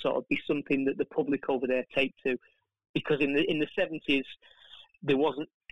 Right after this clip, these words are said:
there wasn't a long-term plan. So what happened was, of course, once George, Pele,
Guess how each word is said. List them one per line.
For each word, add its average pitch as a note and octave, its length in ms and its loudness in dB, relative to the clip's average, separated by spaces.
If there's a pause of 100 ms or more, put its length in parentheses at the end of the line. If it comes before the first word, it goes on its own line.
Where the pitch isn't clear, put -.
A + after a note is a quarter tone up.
(380)
there C#3+ 120 4
wasn't D3 220 2
a D3+ 60 -2
long-term C#3 600 0
plan. C#3 300 0 (200)
So D3+ 160 2
what C#3+ 260 2
happened D3+ 320 0
was, C3 160 4
of C3+ 80 0
course, C#3 360 2
once D3 300 0
George, C#3 600 2 (720)
Pele, C#3 440 2